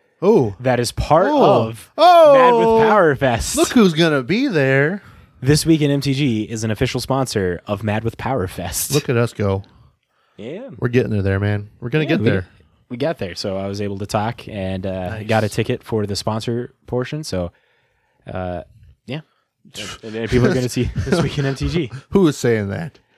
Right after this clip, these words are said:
Speaker 1: Metal is just
Speaker 2: Casey.
Speaker 1: angry country
Speaker 2: Casey.
Speaker 1: music.
Speaker 2: Hold on. Sir, I'm gonna have to fucking, uh, fight
Speaker 1: There's
Speaker 2: you and get that, uh, foil blood chief's thirst back if you're gonna be saying blasphemous shit like that.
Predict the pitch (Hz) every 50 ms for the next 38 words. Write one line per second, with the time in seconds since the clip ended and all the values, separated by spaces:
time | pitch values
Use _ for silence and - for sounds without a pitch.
0 | _ _ - - - - 131 135 135 131 131 131 127 135 127 131 120 117 131 123
1 | 120 113 127 139 135 135 139 123 - - - 147 147 135 - 202 208 165 156 156
2 | 156 - 170 147 151 139 - - - - - _ _ _ 160 175 196 190 160 131
3 | 110 98 92 _ _ _ _ _ - 139 - - 147 131 117 127 135 165 160 131
4 | 110 107 104 110 117 113 - 120 - - 120 113 - 123 117 113 113 117 113 113
5 | 110 110 107 - - 131 160 180 147 117 107 101 101 101 - 107 107 107 107 117
6 | 113 - - 117 113 110 - - 113 110 107 - - - 117 117 113 117 123 120
7 | 131 147 - - 101 98 - - - 98 95 - - - - 104 95 95 - 101
8 | 101 104 104 104 101 95 101 101 - - 107 101 98 98 98 98 - - 110 107
9 | 104 - - 117 107 98 - - - - - 117 113 - 113 107 104 101 113 110
10 | 110 104 - - - - -